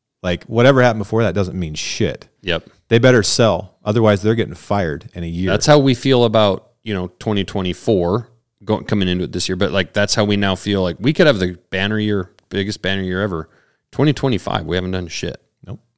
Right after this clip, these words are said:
Speaker 2: You're, you're literally starting over.
Speaker 1: Yep.
Speaker 2: It's a new record.
Speaker 1: And it's crazy.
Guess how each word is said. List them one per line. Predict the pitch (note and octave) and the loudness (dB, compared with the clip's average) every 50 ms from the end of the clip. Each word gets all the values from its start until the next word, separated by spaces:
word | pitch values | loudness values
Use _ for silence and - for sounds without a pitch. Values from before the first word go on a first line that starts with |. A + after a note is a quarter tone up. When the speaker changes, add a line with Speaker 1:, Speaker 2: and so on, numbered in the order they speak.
| _ _ | _ _
Speaker 2:
You're, | - G2+ F#2 - | -10 -10 -8 -8
you're | - G2 F2+ E2+ | -6 -6 -6 -6
literally | E2 F2+ F#2+ G2+ G2+ G2+ G2 F#2+ F#2 | -4 -4 -2 0 0 0 0 -2 -2
starting | F#2 - - F2+ F2+ F2+ F2 F2 | -4 -4 -6 -6 -6 -6 -8 -8
over. | F2 E2 - - - | -8 -10 -12 -12 -12
Speaker 1:
Yep. | F2 F2 G2 - | -10 -10 -10 -10
Speaker 2:
It's | - - - | -12 -16 -16
a | - | -12
new | E2 F2+ G2+ | -8 -6 -4
record. | G2 E2 D#2+ - - - - _ - | -4 -4 -6 -8 -12 -20 -20 _ 0
Speaker 1:
And | G#2 A2 A2+ G#2+ | 2 4 4 4
it's | G2+ - | 4 0
crazy. | - - G2 G#2 A#2 G#2+ G2+ F2+ G2 - | -2 -2 0 0 0 -2 -4 -8 -12 -14